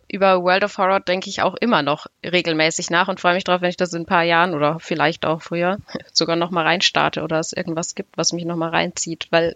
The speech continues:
das war wirklich eine Faszination, die sich noch länger hingezogen hat, als ich sowieso schon gedacht habe. Und ähnlich <laughs> ist es auch bei dem Spiel.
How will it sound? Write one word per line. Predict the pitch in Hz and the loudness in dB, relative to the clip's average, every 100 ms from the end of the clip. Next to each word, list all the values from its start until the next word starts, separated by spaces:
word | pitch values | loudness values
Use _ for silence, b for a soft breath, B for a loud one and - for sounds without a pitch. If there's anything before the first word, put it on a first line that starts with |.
| - | 2
das | 208 - | 2 4
war | 196 | 2
wirklich | 196 196 180 - | 2 -4 -10 -6
eine | 175 | -6
Faszination, | - 175 - 170 165 - 180 165 | -2 -2 -2 -2 -2 -2 -2 -4
die | 165 | -6
sich | 175 185 | -6 2
noch | 208 - | 2 4
länger | 190 170 | 2 2
hingezogen | 185 175 175 180 175 | 0 -2 -2 -2 -2
hat, | 170 175 | -4 -6
als | 165 | -8
ich | 175 | -8
sowieso | 170 160 175 | -8 -6 -6
schon | 185 160 156 B B B | -4 -4 -6 B B B
gedacht | 160 156 165 - | -2 -2 -2 -4
habe. | 151 | -2
Und | - 196 _ | -2 -2 _
ähnlich | 202 214 214 - - 247 | 4 4 4 0 2 0
<laughs> | |
ist | 220 | 0
es | 208 | 2
auch | - 220 | 2 2
bei | - 175 | 0 0
dem | 190 196 | 2 0
Spiel. | 208 - 165 170 | -2 -4 -6 -6